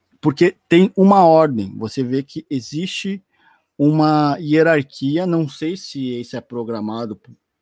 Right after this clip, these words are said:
por quem faz essas narrativas ou não, mas você vê uma hierarquia, né? A gente teve alguns casos, né? Vamos citar esses casos e vamos conversar um pouco sobre esses casos,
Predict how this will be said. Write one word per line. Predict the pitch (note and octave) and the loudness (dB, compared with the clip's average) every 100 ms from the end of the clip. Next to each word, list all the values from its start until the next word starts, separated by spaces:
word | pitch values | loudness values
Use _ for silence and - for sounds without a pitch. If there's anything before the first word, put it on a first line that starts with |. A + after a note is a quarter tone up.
| _ _ _ _ - _ | _ _ _ _ -20 _
por | A2 | -12
quem | - C3 | -4 -2
faz | C3 A#2+ | 0 -2
essas | G#2+ A2+ | -2 -4
narrativas | A2+ A#2 - - A2 A2 | -2 -4 -6 -8 -6 -4
ou | A2+ E3+ | -2 0
não, | D3+ D3 G#3 | 0 -2 -2
mas | A3 E3+ F3+ | -4 -6 -10
você | A3+ - A#3 - _ | -12 -10 -12 -14 _
vê | C#3+ D#3 | -2 -2
uma | D#3+ E3+ | 0 -2
hierarquia, | F3 G3+ G3+ F3+ C3+ - _ _ _ _ _ | -2 -2 -4 -4 -4 -6 _ _ _ _ _
né? | G2+ A2 A2+ | -6 -6 -6
A | G#2+ G#2 | -10 -8
gente | G#2 A#2+ - | -6 -6 -6
teve | C#3 B2+ | -2 0
alguns | B2+ B2 C#3 | 0 -2 -2
casos, | D3 B2+ F3 - _ _ _ _ _ _ _ _ _ _ _ _ _ _ _ | -2 -2 -4 -10 _ _ _ _ _ _ _ _ _ _ _ _ _ _ _
né? | B2+ A#2 | -6 -2
Vamos | A#2 C#3 C#3+ | 2 2 2
citar | C#3 - G#2+ | -2 0 -4
esses | G#2+ - - | -4 -10 -10
casos | A2+ C3+ - - - | -8 -8 -10 -18 -10
e | |
vamos | C3 A#2+ C#3 | -4 -2 -4
conversar | - C#3 C#3 D3 D3 | -4 -2 2 0 0
um | D3 D3 | -4 -4
pouco | - F3 G3 - D3 | 2 2 2 -4 -12
sobre | - D3 C#3 | 0 2 2
esses | C#3 C#3+ | 0 -8
casos, | - D#2 - _ _ | -12 -12 -14 _ _